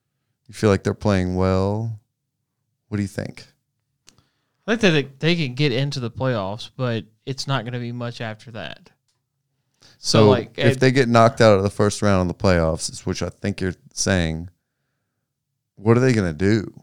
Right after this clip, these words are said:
Speaker 1: with their team? Portland.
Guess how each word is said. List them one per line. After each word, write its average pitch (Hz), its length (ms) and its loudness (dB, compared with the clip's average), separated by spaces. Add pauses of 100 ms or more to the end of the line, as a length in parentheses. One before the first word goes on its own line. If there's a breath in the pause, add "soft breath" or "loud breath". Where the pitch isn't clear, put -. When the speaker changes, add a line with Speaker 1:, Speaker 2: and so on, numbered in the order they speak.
(500)
Speaker 1:
with 101 140 -6
their 92 140 -4
team? - 420 -6 (1500)
Portland. 104 540 -2